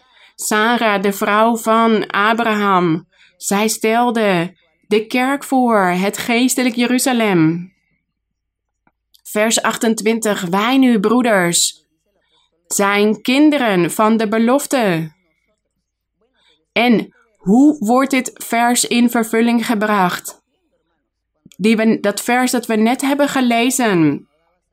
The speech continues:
vers zevenentwintig, dat de kinderen van de eenzame talrijker zijn dan die van haar die de man heeft. De kerk was verborgen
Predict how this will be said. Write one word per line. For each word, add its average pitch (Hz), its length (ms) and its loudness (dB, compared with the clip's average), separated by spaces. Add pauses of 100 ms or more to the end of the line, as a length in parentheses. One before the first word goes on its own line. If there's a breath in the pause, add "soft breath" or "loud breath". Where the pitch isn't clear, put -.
(540)
vers 220 320 2
zevenentwintig, 220 1300 0 (1040)
dat 214 400 0
de 220 180 0
kinderen 262 420 0
van 240 200 0
de 226 100 2
eenzame 202 840 0
talrijker 240 640 0
zijn 202 360 0
dan 202 240 0
die 220 320 2
van 214 360 0
haar 202 500 -2
die 226 120 2
de 214 120 0
man 214 260 2
heeft. 202 800 -2
De 214 140 0
kerk 254 360 -2
was 285 260 0
verborgen 220 1120 0